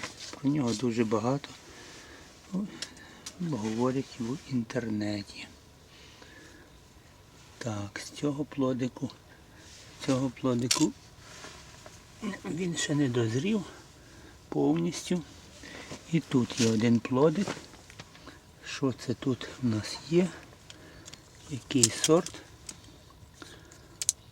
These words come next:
Ну, не можу я зараз розібратись. Утім, подивимось по записах. Але теж видно, що гарний, хороший плодик інжиру. Ще кілька днів нехай повисить.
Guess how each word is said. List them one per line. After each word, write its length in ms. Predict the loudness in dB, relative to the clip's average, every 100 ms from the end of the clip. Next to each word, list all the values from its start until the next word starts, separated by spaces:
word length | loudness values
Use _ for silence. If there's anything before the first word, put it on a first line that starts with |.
| -20 -14 -8 -2
Ну, 600 | 2 4 4 2 0 0 0 -2 -8
не 420 | -4 -2 -2 0
можу 460 | 2 2 2 0 2
я 160 | 2 2
зараз 360 | 2 2 0 0
розібратись. 720 | 2 0 -2 -4 -4 -10 -12 -16 -14 -14 -14 -16
Утім, 280 | -6 0 2
подивимось 800 | 4 4 6 6 6 4 2 -6 -8 -16 -12 -12 -12 -18 -4
по 200 | 0 0
записах. 600 | 2 0 0 -4 -6 -4
Але 220 | 0 0 0
теж 260 | 2 2
видно, 420 | 4 2 4 4
що 200 | 4 0
гарний, 420 | 2 2 2 2 0
хороший 520 | 0 0 0 -2 -6 -8 -4
плодик 380 | -2 -2 -2 2
інжиру. 640 | 2 2 0 2 0 -2 -6 -20 -18 -16 -16 -18 -18 -18 -20 -20 -20 -12 -8
Ще 140 | -6
кілька 480 | -2 0 0 0 -2 -4 -18 -16 -16 -16 -6 2
днів 320 | 4 4 2
нехай 260 | 0 0
повисить. 680 | 2 0 -2 -4 -2 -2 -2